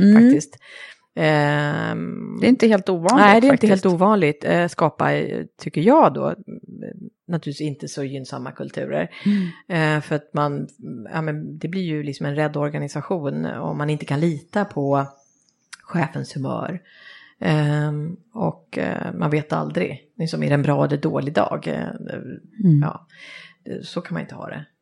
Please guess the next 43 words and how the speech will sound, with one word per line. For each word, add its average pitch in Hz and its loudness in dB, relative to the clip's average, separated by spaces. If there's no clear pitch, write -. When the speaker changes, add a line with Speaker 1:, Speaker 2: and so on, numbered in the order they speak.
Speaker 2:
Ehm, 160 -6
i - -20
alla 175 -8
fall - -10
inte - -12
Speaker 1:
Nej, 170 6
Speaker 2:
på 175 8
min 180 4
nivå, 160 -2
Speaker 1:
precis. 180 0
Speaker 2:
tycker - -6
inte - -8
jag. 170 -8
Speaker 1:
Nej. 180 4
Speaker 2:
Organisationen 175 2
förtjänar 147 -4
en 147 -6
chef 156 -6
de 156 -8
kan 143 -6
lita 151 -6
på - -10
och - -4
som 175 -2
Speaker 1:
Mm. - -14
Speaker 2:
är 135 -6
stabil. 160 -6
Speaker 1:
Mm. 156 0
Speaker 2:
Ehm, 160 -8
så - -18
Speaker 1:
Så 180 4
Speaker 2:
att 175 4
Speaker 1:
du 190 8
Speaker 2:
nej, 202 10
Speaker 1:
har - 10
Speaker 2:
några - 8
Speaker 1:
oftast 247 8
Speaker 2:
utbrott 240 4
Speaker 1:
bra 208 6
Speaker 2:
får 185 4
jag 165 0
Speaker 1:
dagar, 180 4
Speaker 2:
inte. 214 2